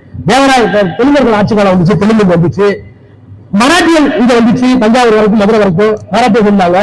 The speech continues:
சரபோஜி காலத்துல. எந்த மன்னர்கள் படையெடுத்து வராங்களோ அப்போதெல்லாம் இந்த மொழி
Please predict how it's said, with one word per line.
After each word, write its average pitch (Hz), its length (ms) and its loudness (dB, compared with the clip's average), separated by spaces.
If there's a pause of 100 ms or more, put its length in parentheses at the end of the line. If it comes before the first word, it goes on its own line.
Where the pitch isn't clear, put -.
(220)
சரபோஜி 214 320 0
காலத்துல. 180 320 -2 (580)
எந்த 359 160 0 (120)
மன்னர்கள் 320 440 0
படையெடுத்து 311 420 0
வராங்களோ 277 420 2
அப்போதெல்லாம் 302 400 0
இந்த 285 120 0
மொழி 320 140 0